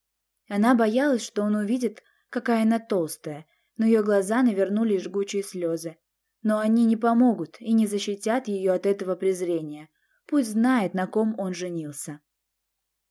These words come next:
Набравшись смелости, она сняла платье и осталась в тёмно-коричневом кружевном бюстгальтере и трусиках. Дэймон разглядывал её. Стыдясь, она напоминала себе, что вышла за него,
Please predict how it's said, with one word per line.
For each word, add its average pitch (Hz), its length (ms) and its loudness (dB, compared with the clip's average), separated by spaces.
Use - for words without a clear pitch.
Набравшись 190 640 2
смелости, 285 500 2
она 202 200 2
сняла 175 320 -4
платье 254 540 -4
и 190 80 -4
осталась 247 500 0
в - 100 -20
тёмно-коричневом 208 1040 -4
кружевном 196 640 0
бюстгальтере 185 720 -6
и 185 40 -6
трусиках. - 720 -16
Дэймон 214 440 4
разглядывал 202 680 0
её. 147 420 -10
Стыдясь, 233 520 -2
она 185 200 -4
напоминала 208 640 0
себе, 233 360 -4
что 208 200 -4
вышла 220 360 -2
за 185 120 -8
него, 190 380 -2